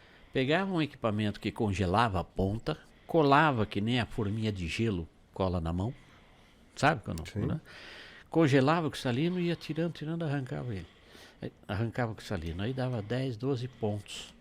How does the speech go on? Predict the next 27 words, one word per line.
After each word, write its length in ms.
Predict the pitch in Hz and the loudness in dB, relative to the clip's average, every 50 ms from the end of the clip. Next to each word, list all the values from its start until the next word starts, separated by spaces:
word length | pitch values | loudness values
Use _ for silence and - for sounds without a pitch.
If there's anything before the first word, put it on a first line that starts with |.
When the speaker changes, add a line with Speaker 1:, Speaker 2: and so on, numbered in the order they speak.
| - - | -14 -10
Speaker 1:
com 120 | - 110 98 | -6 -6 -4
seda 360 | - - 110 104 98 101 85 | -2 0 0 0 2 2 0
oito 340 | 87 92 87 85 - - - - - - - - | 2 0 -2 -2 -2 -2 -4 -4 -4 -8 -10 -8
aqui. 340 | - 85 - - - 80 - - - - - - - - - - - - - - - - - - - - - - - - - - - - - - - - - | -6 -6 -6 -8 -10 -10 -10 -12 -14 -20 -20 -20 -20 -20 -20 -20 -20 -20 -20 -20 -20 -20 -20 -20 -20 -20 -20 -20 -20 -20 -20 -20 -20 -20 -20 -20 -12 -6 -2
E 120 | 90 87 | 0 0
aí 260 | 82 85 87 110 147 | 2 2 2 0 0
o, 80 | 160 117 | 0 -2
o 240 | - 87 78 80 80 | -4 -6 -6 -4 -2
óculos, 480 | 82 85 90 - - 127 131 - - | -2 -2 -2 -4 -4 -4 -4 -2 -2
né, 140 | 104 90 85 - | -2 -2 -2 -2
<laughs> 80 | - - | -4 -4
vem 260 | 87 82 92 95 90 | -2 -2 0 0 0
de 120 | 90 110 | -2 -6
lado. 240 | 107 95 - - - - - - - - - _ - - - - - - - - | -8 -8 -10 -10 -12 -14 -16 -20 -20 -20 -20 _ -20 -20 -20 -20 -20 -20 -14 -10
Essa 340 | - 80 85 82 - - 127 | -8 -8 -8 -6 -6 -6 -4
era 80 | 127 | -4
a 20 | 127 | -6
cirurgia, 420 | - - 135 143 143 110 107 92 | -6 -6 -6 -6 -4 -4 -4 -6
fazia 380 | - - 90 80 87 90 95 104 | -4 -4 -6 -6 -6 -4 -4 -2
olho 340 | 101 95 110 123 135 156 156 | -2 0 0 0 0 0 0
nu. 220 | 127 135 160 147 - - - - - - - - - | 0 0 0 0 0 -4 -10 -14 -16 -20 -20 -18 -8
Quando 240 | - 95 87 85 95 | -4 -2 0 0 0
eu 80 | 107 101 | 0 0
comecei, 600 | - 135 139 147 135 - - 104 110 139 151 147 | 0 0 0 0 2 2 2 2 2 2 0 -2
década 520 | 127 92 90 90 - - - 80 80 85 | -4 -4 -4 -4 -4 -4 -6 -8 -6 -8
de 140 | 80 - - | -8 -10 -10
setenta, 640 | - - - - - - 98 95 104 135 131 - - | -10 -8 -8 -8 -8 -6 -4 -4 -4 -6 -6 -6 -4